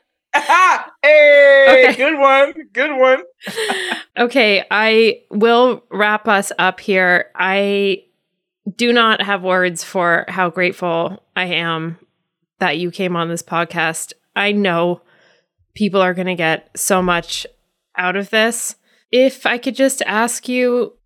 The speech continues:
Speaker 2: to someone who's lost their mom, let's say within the past year, what would you say to them?
Speaker 1: You know, just really allow yourself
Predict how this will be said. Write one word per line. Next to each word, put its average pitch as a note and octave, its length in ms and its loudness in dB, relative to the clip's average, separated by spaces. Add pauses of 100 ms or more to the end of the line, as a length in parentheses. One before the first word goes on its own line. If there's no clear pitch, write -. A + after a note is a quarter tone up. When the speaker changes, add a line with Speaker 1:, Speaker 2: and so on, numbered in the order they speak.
Speaker 2:
to A3+ 120 -4
someone G#3+ 580 0 (120)
who's G#3 260 -2
lost F#3 400 0 (140)
their G3 140 0
mom, F3 500 -4 (160)
let's F#3+ 240 -8
say F#3 160 -4
within F3 460 -6 (340)
the G3+ 80 -4
past F3+ 400 -2
year, E3+ 400 0
what F#3+ 160 -2
would F3 160 -6
you E3+ 100 -6
say E3 220 -6
to D#3+ 80 -10
them? F#3 300 -10 (920)
Speaker 1:
You E3+ 160 -18
know, D3 240 -10
just C#3+ 360 -16
really D3+ 240 -8
allow A#2+ 360 -10
yourself A#2 600 -12